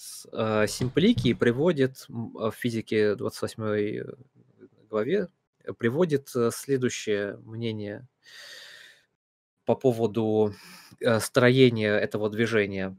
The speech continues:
Левкип предположил, что существует бесконечное количество атомов, которые всегда находятся в движении и имеют бесконечное количество форм на том основании, что ничто не таково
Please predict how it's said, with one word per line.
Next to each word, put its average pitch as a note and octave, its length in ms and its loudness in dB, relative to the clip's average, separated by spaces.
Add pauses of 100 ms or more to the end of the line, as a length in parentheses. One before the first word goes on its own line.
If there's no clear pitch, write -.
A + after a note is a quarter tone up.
(520)
Левкип D#3+ 600 2
предположил, C3 800 4
что - 200 -4
существует C#3 540 -2
бесконечное B2 640 -2
количество A#2+ 540 0
атомов, C#3+ 340 -4
которые A#2+ 440 2
всегда A#2+ 360 -2
находятся C3+ 520 4
в A2 40 -4
движении C3+ 600 2
и G#2+ 160 -6
имеют C3+ 280 -4
бесконечное B2 680 -2
количество B2+ 440 0
форм A2 540 0 (760)
на A2+ 200 2
том C#3+ 300 4
основании, A#2 920 -2 (480)
что - 300 2
ничто B2 720 2 (300)
не B2 220 2
таково B2+ 800 2